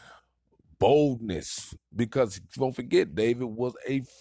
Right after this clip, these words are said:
firm, David is a firm believer in Christ, in God,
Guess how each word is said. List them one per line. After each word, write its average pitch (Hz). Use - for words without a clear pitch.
firm, 175
David 147
is 147
a 156
firm 185
believer 107
in 69
Christ, 62
in 92
God, 85